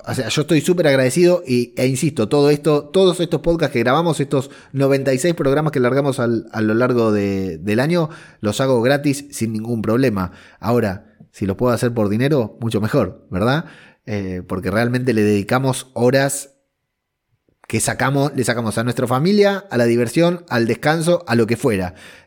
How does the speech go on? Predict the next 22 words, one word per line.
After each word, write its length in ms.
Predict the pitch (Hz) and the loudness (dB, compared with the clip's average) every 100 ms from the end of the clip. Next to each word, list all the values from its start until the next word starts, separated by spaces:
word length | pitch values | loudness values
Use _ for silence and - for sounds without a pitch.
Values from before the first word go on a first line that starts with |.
| - | -12
Eh, 500 | 110 101 95 101 95 | -6 -4 -4 -6 -4
le 160 | 107 | -2
sacamos 460 | 107 113 117 113 - | -2 -2 -2 -4 -6
horas 240 | - 110 101 | -4 -2 -2
para 180 | 107 107 | -2 -2
hacer 160 | 113 | -2
este 180 | 107 104 | -2 -2
podcast. 420 | 135 156 185 175 - - - | 0 0 0 -2 -6 -20 -12
Entonces, 280 | 107 127 127 | -4 -2 -2
por 220 | - 135 | 2 4
eso 320 | 165 175 170 165 - _ _ | 4 4 0 0 -14 _ _
me 120 | 110 113 | -6 -2
pareció 280 | 127 127 143 | -2 0 0
que 80 | |
aparte 280 | 143 143 143 | 0 -2 0
de 80 | 139 | 0
contarles 580 | 123 127 151 147 139 - - - | 0 -2 0 2 0 -2 -20 -6
cuánto 280 | 175 175 160 | -2 0 0
ha 60 | |
crecido 360 | 135 131 160 156 | 0 -2 2 2
el 80 | 131 | 2
podcast 540 | 143 151 151 143 139 | 0 -2 0 0 -2